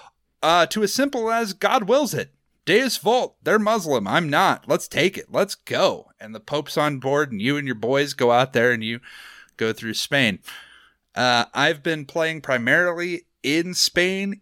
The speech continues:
in, uh, ten sixty-six, which is the Norman Conquest. I'm, I'm keeping away from good old William the Conqueror, William the First,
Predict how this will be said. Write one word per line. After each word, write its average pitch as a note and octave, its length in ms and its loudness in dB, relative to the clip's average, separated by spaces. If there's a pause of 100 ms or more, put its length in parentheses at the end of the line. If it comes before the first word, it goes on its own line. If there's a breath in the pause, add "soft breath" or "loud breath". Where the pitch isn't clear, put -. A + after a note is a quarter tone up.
in, B2+ 460 0
uh, A2 580 2
ten D3+ 240 -4
sixty-six, D#3 880 -2
which B2 220 -4
is A#2 160 -4
the A2+ 80 -6
Norman A#2+ 440 2
Conquest. D#3+ 760 -2 (480 soft breath)
I'm, A#2 260 -4
I'm B2 460 -2
keeping D3 300 -6
away C3+ 340 4
from B2 340 -6 (340 soft breath)
good C3+ 140 2
old B2+ 300 4
William C3+ 380 2
the A#2 80 -2
Conqueror, C#3 580 0
William B2 400 -2
the G#2 60 -8
First, - 500 0